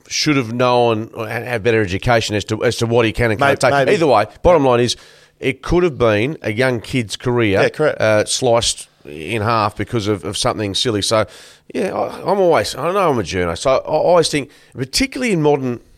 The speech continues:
Speaker 1: you know, modern times, footy clubs, not just the Eagles here, but trying to hide things, uh, on a regular basis, or not just come out and say, "This is what happened, own it."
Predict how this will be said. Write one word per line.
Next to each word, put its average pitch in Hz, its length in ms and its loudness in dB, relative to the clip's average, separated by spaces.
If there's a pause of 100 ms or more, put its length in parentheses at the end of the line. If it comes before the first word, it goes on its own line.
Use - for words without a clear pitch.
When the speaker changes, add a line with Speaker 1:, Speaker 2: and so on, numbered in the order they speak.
Speaker 1:
you 139 80 -4
know, 123 80 -2
modern 120 240 -2
times, 104 400 -2 (260)
footy 165 300 -2
clubs, 156 320 0
not 170 120 -4
just - 180 -6
the 131 80 -2
Eagles 123 340 0
here, 113 160 2
but - 160 -2 (240)
trying 175 280 0
to 160 60 2
hide 147 520 2
things, 104 440 -6 (320)
uh, - 100 -10
on 120 140 -2
a 113 40 0
regular 135 320 0
basis, 117 540 -2
or 113 60 -4
not 170 120 -2
just 147 200 -6
come 135 120 -2
out 131 60 2
and 113 80 -4
say, 127 140 0 (180)
"This 214 180 0
is 143 80 -2
what 117 140 2
happened, 104 360 -2 (140)
own 120 220 4
it." - 260 -2